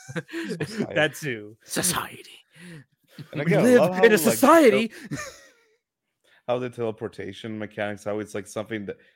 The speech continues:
Speaker 2: she, she acknowledges, like, "Yeah, this world's kinda primitive in that aspect, like, nobody knows."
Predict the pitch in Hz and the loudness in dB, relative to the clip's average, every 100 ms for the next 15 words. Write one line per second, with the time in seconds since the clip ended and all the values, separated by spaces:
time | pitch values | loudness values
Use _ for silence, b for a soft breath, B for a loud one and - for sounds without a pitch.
0 | _ - 110 107 - - 113 107 101 - | _ -10 -8 -8 -12 -14 -8 -8 -8 -6
1 | 117 127 120 101 101 95 _ _ _ _ | -6 -6 -8 -4 -2 -4 _ _ _ _
2 | 135 139 131 135 160 131 143 127 - 113 | 2 2 0 -4 -4 -2 -2 -2 -2 -4
3 | 127 147 147 147 139 151 143 - - 151 | -2 -2 -2 -6 -2 0 -2 -8 -6 -4
4 | 143 - 156 120 101 113 117 123 127 107 | -4 -6 -4 -4 -6 0 2 4 2 0
5 | 92 98 147 185 - | -4 -2 -4 -6 -16